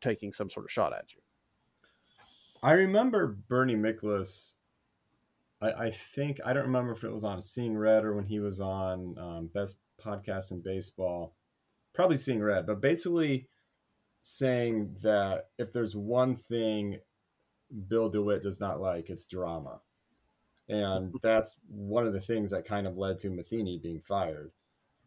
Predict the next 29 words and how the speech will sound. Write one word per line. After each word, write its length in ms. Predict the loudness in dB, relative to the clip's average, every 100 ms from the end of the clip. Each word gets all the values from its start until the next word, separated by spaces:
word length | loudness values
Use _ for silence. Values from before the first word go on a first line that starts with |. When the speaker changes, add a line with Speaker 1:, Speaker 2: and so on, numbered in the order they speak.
| _
Speaker 2:
Um, 460 | -6 -4 -4 -8 -12 _
was, 360 | 2 4 6 4
if 120 | -2
you 80 | 0
remember 260 | 0 2 2
at 140 | 0
that 160 | -4 -4
time, 420 | 0 0 0 -4
there 120 | -4
was 140 | -4 -6
a 60 |
lot 240 | -4 -4 -4
of 80 |
drama 420 | -2 2 2 2 -2
with, 200 | -4 -6
like, 140 | -6
the 60 | -4
Bud 280 | 0 0 0
Speaker 1:
Right. 80 |
Speaker 2:
Norris 260 | -2 -2 -6
stuff 560 | -4 -2 0 -2 -4 -8
and 380 | -10 -8 -10 -8
the 100 | -8
Dexter 300 | -6 -4 -4
Speaker 1:
Mm-hmm. 160 | -4 -4
Speaker 2:
Fowler 320 | -4 -6 -10
stuff. 420 | -10 -8 -10 -12 -16
Speaker 1:
Mm-hmm. 480 | -16 -16 -16 -8 -2
Speaker 2:
Um, 360 | -2 -2 -6